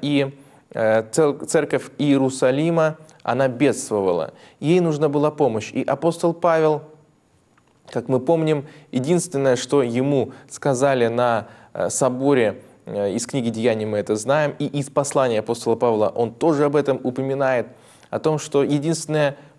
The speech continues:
просьба, которая была обращена к нему от апостолов, это просьба не забывать святых церкви Иерусалимской, церкви Матери,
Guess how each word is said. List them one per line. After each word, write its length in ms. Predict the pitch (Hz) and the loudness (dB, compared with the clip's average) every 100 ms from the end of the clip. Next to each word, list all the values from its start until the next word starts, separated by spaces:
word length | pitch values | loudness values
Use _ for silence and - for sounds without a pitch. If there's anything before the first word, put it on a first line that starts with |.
| - | -2
просьба, 720 | 160 208 143 107 95 - - - _ _ _ _ _ _ | 4 4 4 2 0 0 -4 -20 _ _ _ _ _ _
которая 400 | - 127 156 147 | -2 0 2 2
была 320 | 131 139 139 | 4 4 4
обращена 480 | - 127 135 - 147 | 4 2 0 0 -2
к 100 | - | -2
нему 300 | 139 143 135 - | -2 0 0 0
от 240 | 131 - - | 0 0 0
апостолов, 920 | 117 - 233 233 - 117 101 85 - _ _ _ _ | -2 0 0 2 0 2 2 0 -6 _ _ _ _
это 220 | - 143 - | -6 -2 -2
просьба 440 | - 196 165 160 | 2 2 2 -2
не 100 | 151 | 0
забывать 500 | 135 139 151 165 156 | -2 0 0 0 0
святых 560 | - 131 131 160 117 - | -2 -4 0 -2 -2 -8
церкви 440 | - 127 - 104 | -2 -2 -2 -8
Иерусалимской, 800 | 113 110 107 120 135 151 - 131 | -4 -4 -2 -2 -2 -4 -6 -6
церкви 420 | - 135 123 - | -2 -2 -2 -6
Матери, 640 | 104 131 151 156 143 143 | -2 -2 -2 -2 -4 -4